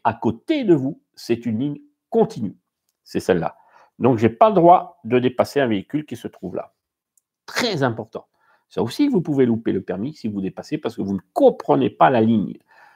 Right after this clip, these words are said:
Vous ne comprenez pas le, le marquage au sol. D'accord ? Voilà. Ça, c'est pour la ligne mixte. OK.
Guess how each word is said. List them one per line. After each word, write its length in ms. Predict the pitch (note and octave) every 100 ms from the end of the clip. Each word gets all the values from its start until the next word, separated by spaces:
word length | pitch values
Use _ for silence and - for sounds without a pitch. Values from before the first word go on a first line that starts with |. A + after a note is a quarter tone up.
| _ -
Vous 100 | A2
ne 60 |
comprenez 440 | G2+ G#3 G#3 D#3 C#3+
pas 360 | - - - -
le, 380 | G#2+ G#2 F#2+ F2+
le 120 | F#2+
marquage 480 | B2+ - - C#3+ A#2
au 60 |
sol. 300 | A2 - - - _ _ _ _
D'accord ? 400 | - A2 D#3 - _ _ _ _ _ - _ _ _
Voilà. 400 | G#2+ G#2+ A#2 - _ _ _ _ _ _ _ _ _ _ _ - D#4
Ça, 440 | - - D#3 D3+ -
c'est 280 | - D#3 D#3+
pour 460 | - D#3 E3 - _ _ _
la 160 | A#2 A2+
ligne 400 | B2+ D#3+ D#3+ - _ _ _ -
mixte. 640 | A2 C3+ E3+ - - - - - _ _ _ _ _ _ _ _ _ - _ _ _ -
OK. 340 | F2 -